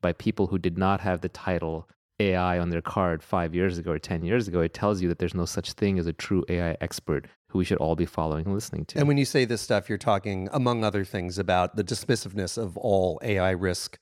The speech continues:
Speaker 2: discussions.
Speaker 1: There are no experts on creating artificial general intelligence, nor
Speaker 2: Yeah.
Speaker 1: how it's gonna behave. It's never been done. Those experts are not on some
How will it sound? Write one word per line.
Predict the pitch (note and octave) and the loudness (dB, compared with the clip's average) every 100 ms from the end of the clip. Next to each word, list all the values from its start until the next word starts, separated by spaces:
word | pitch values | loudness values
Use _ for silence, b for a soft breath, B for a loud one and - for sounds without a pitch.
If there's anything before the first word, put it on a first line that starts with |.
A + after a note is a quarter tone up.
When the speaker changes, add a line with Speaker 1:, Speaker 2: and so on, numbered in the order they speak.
| _ - | _ -4
Speaker 2:
discussions. | G#2 - F2 - - - | -4 0 -2 -4 -10 0
Speaker 1:
There | C#3 | 4
are | D3 D#3 | 4 4
no | C#3+ | 2
experts | B2 A#2+ - A#2+ A2 - | 0 -4 0 0 0 0
on | G#2+ G2 | -2 0
creating | - G2+ G2 F#2 | 2 2 2 0
artificial | F2+ F#2+ - F#2 | -2 -2 -2 -2
general | F#2+ F2+ E2+ | 0 0 0
intelligence, | D#2+ F#2 - - D#2 - | -2 -4 -6 -6 -6 0
nor | G2+ G2 | 4 4
Speaker 2:
Yeah. | F2+ | 4
Speaker 1:
how | |
it's | F2 | 2
gonna | - F2 | 0 -2
behave. | E2 E2+ F2 D2+ | 0 -2 -2 -4
It's | E2 - | -4 0
never | G2+ A2 | 2 2
been | A2 G#2+ | 2 2
done. | F#2 E2 E2+ | 2 0 0
Those | F2 F#2+ | 0 2
experts | F#2+ - F2+ - - | 0 0 -2 -2 -6
are | F2+ | -2
not | F2 F#2 G2+ | 2 2 2
on | F#2+ | -2
some | F2+ F#2+ | 0 -2